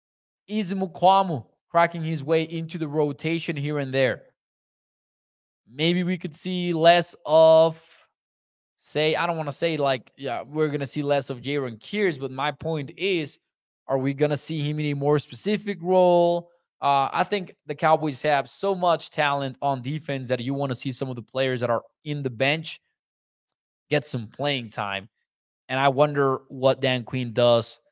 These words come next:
to get to that spot. It's gonna be fun. I wanna read a comment from Toxic Ton that I kinda missed earlier. He says, "Mo, look at that defensive line. Finally, no more undersized bargain bin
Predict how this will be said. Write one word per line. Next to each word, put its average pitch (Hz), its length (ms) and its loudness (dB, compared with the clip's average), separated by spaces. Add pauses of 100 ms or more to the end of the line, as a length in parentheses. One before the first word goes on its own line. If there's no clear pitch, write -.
(160)
to 135 80 -12
get 165 220 4
to 160 60 -12
that 113 200 -6
spot. - 340 -14 (200)
It's - 80 -20
gonna 147 160 2
be 147 100 2
fun. 160 280 2 (720)
I 135 80 0
wanna 220 240 6
read 208 400 -2
a 170 100 0
comment 170 600 2 (200)
from 135 520 0
Toxic 160 380 2
Ton 139 280 -2
that 131 100 4
I 123 360 2 (840)
kinda 131 600 0
missed 131 400 -4 (160)
earlier. 120 520 0 (540)
He 170 100 -6
says, 156 360 2
"Mo, 214 240 4
look 226 220 -2
at 185 80 -16
that 202 200 2
defensive 170 600 -6
line. 147 340 0
Finally, 180 520 -2
no 156 220 0
more 151 300 -4
undersized 143 920 -2
bargain 139 520 2
bin 127 500 -4